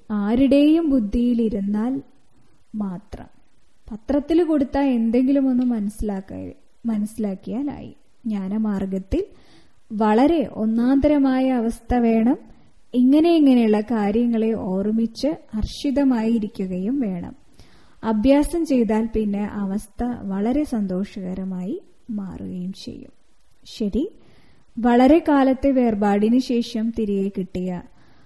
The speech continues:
മധുരമധുരമായ സന്താനങ്ങൾക്ക് മാതാവും പിതാവുമായ ബാബ്ദാദയുടെ സ്നേഹസ്മരണകളും പുലർക്കാല വന്ദനവും. ആത്മീയ അച്ഛന്റെ ആത്മീയ കുട്ടികൾക്ക് നമസ്കാരം.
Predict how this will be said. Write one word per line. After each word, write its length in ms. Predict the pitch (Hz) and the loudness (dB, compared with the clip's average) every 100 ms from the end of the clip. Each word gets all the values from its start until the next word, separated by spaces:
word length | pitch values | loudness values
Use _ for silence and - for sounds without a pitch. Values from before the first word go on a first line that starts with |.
| - - | -20 -4
മധുരമധുരമായ 1120 | 240 269 254 320 302 262 254 247 247 233 233 | 0 2 4 4 4 2 2 2 2 0 0
സന്താനങ്ങൾക്ക് 1080 | 262 233 214 196 196 220 233 202 190 92 - - - - | 0 0 0 2 2 2 2 -2 -6 -14 -16 -20 -20 -10
മാതാവും 720 | 220 214 220 214 233 233 233 | -6 -2 -2 0 2 2 0
പിതാവുമായ 960 | 233 208 202 190 190 190 185 190 190 339 - - - - - - - | -2 -2 -2 -2 -2 -4 -4 -4 -4 -6 -10 -20 -20 -20 -20 -20 -10
ബാബ്ദാദയുടെ 1000 | 208 226 220 226 214 294 285 294 269 254 | -2 0 0 0 2 4 6 4 4 2
സ്നേഹസ്മരണകളും 1400 | 262 - 214 202 226 240 - 247 240 233 240 233 233 320 - | 0 -2 -2 0 -2 -4 -2 -2 0 0 0 0 -2 -4 -4
പുലർക്കാല 680 | 240 262 269 226 196 190 269 | -2 -2 -4 -6 -6 -4 -4
വന്ദനവും. 680 | 233 190 180 180 147 - - - - - - - | -6 -8 -10 -12 -14 -18 -20 -20 -20 -20 -20 -6
ആത്മീയ 540 | 226 254 - 277 311 | -2 -2 0 0 2
അച്ഛന്റെ 540 | 311 - - 277 262 277 | 0 -2 -2 0 2 2
ആത്മീയ 560 | 247 220 240 240 240 | 0 -2 -2 0 0
കുട്ടികൾക്ക് 640 | 226 214 226 220 214 208 240 | 0 -4 -2 0 -2 -4 -4
നമസ്കാരം. 920 | 208 190 185 - - 196 190 220 | -4 -6 -8 -12 -8 -6 -4 -6